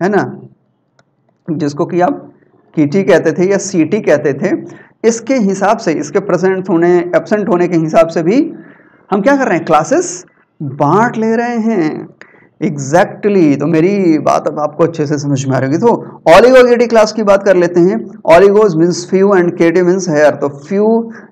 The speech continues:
hair like structure which are present for the locomotion that will be present in this particular class, mostly terrestrial, some in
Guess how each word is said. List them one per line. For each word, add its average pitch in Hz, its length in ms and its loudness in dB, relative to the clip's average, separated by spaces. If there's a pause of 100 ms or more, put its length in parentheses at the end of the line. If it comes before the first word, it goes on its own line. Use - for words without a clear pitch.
(100)
hair 185 240 6
like 185 160 2 (100)
structure 175 360 -2
which 156 140 -4
are 165 120 -2
present 147 300 -6
for 151 160 0
the 139 100 -2
locomotion 135 580 -6 (640)
that 160 220 4
will 143 180 0
be 147 140 -2
present 135 280 -6
in 220 140 0 (300)
this 151 240 -2
particular 196 360 -2
class, 202 280 0 (340)
mostly 185 640 4 (440)
terrestrial, 202 720 2 (460)
some 233 240 -2
in 180 120 2